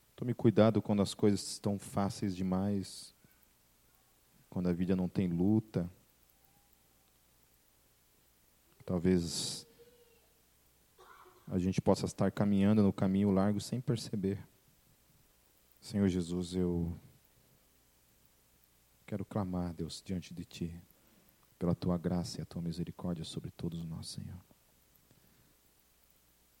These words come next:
Deus, nós temos o grande desafio, Senhor, de, de caminhar nesse caminho estreito,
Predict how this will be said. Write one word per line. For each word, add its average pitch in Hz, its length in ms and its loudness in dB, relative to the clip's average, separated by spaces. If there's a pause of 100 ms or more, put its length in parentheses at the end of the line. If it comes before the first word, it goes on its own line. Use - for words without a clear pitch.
(220)
Deus, 98 300 4
nós 104 340 2 (380)
temos 107 640 0 (260)
o 101 60 -12
grande 120 340 4
desafio, 117 800 0
Senhor, 90 300 -6
de, 92 300 -4 (1040)
de 104 80 -6
caminhar 98 400 2
nesse 95 280 -2
caminho 95 300 -2
estreito, - 640 -6